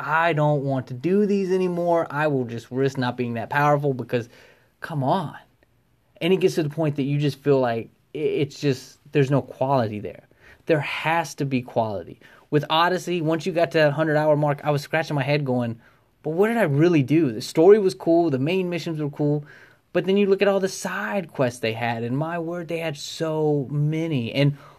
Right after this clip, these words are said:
while a lot of people love Witcher three, I think Witcher three did a fantastic job of kinda showing how we should be treating side missions or side quests, depending on the type of game you're playing. Odyssey,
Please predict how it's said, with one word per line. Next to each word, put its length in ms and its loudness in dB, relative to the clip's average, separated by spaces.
while 240 4
a 40 0
lot 260 0
of 80 -4
people 300 -2
love 160 6
Witcher 260 2
three, 460 0
I 80 -4
think 240 -2
Witcher 260 0
three 240 -2
did 160 -4
a 120 -6
fantastic 680 -6
job 240 0
of 80 -12
kinda 220 -4
showing 480 -6
how 180 0
we 160 2
should 160 -4
be 140 -2
treating 640 0
side 380 0
missions 440 -12
or 120 0
side 380 -2
quests, 300 -2
depending 320 -4
on 80 -2
the 60 -4
type 240 -4
of 80 -2
game 220 -2
you're 100 -4
playing. 280 -6
Odyssey, 600 0